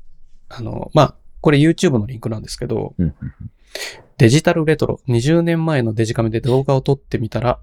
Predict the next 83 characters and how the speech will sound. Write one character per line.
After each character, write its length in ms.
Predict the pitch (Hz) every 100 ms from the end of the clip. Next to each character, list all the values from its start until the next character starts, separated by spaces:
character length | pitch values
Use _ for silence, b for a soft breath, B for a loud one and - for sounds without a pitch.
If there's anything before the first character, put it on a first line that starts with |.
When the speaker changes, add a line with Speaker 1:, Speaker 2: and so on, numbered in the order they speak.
| -
Speaker 2:
う 20 |
ん。 40 | 98
Speaker 1:
エ 20 |
モ 160 | 131 147
す 140 | -
ぎ 120 | 127
た 200 | - 110 -
件。 260 | - 120 - _ - -
Speaker 2:
な 120 | 73
る 80 | 71
ほ 60 |
ど。 160 | 67 - - - - _
Speaker 1:
オ 120 | 127
ー 40 | 120
ル 60 |
ド 100 | 117
デ 120 | 110 107
ジ 80 |
カ 100 | -
メ。 140 | 104 - _ -
Speaker 2:
う 80 | 78
ん。 120 | - - _ _ -
Speaker 1:
オ 100 | 110
ー 40 |
ル 100 | 110
ド 60 | -
コ 140 | - 107
ン 40 |
デ 80 | 107
ジ。 140 | -
こ 140 | - -
れ 60 | 190
ち 80 | 180
ょ 60 |
っ 60 | 156
と 100 | 247
だ 80 | 226
け 80 |
開 260 | 202 202 156
い 40 |
て、 320 | - 120 - - -
Speaker 2:
う 40 |
ん。 20 |
Speaker 1:
再 220 | 156 151
生 120 | 143 139
す 100 | 151
ぐ 60 |
止 100 | 131
め 80 | 113
て 60 | 117
も 80 | 113
ら 60 |
っ 40 | -
て 80 |
い 20 | -
い 20 |
で 20 |
す 60 | -
か？ 140 | - - - 85
Speaker 2:
う 20 |
ん 40 |
う 20 |
ん 100 | 73 -
う 40 |
ん。 100 | - - - - _ - - - - _ _ _
ち 80 | -
ょ 40 | 85
っ 20 |
と 60 |
だ 120 | _ -
け 60 |
Speaker 1:
す 100 | 135
ぐ 60 | 147
止 100 | -
め 80 | 110
て 60 |
ほ 60 | 107
し 40 |
い 20 | 92
ん 40 |
で 60 | 82
す 80 |
よ。 100 | 67